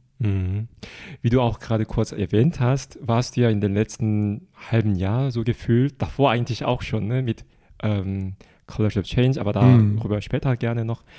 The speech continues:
Speaker 1: Ähm, du warst ja in den letzten halben Jahr sehr, sehr viel im Fernseher, im
Speaker 2: Mhm.
Speaker 1: Radio, im Podcast, auf der Zeitungen, also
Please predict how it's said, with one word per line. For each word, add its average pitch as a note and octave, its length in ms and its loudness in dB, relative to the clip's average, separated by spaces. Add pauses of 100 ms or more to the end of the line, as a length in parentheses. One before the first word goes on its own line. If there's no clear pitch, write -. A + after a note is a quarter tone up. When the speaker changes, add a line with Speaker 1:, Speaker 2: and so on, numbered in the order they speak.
(420)
Speaker 1:
Ähm, G#2+ 160 2
du G2 80 -2
warst A2 160 4
ja A#2+ 60 4
in G#2+ 40 6
den G2 80 4
letzten A2 260 2
halben G#2+ 200 4
Jahr G2+ 200 4
sehr, A#2 240 6
sehr A2+ 200 2
viel A#2+ 640 2
im G2 140 -6
Fernseher, A#2 800 2
im B2 180 6
Speaker 2:
Mhm. G#2+ 100 2
Speaker 1:
Radio, A2 380 2
im G2 120 2
Podcast, G#2+ 760 -4
auf - 180 -10
der F#2 220 -10
Zeitungen, B2 580 0
also G#2 320 -2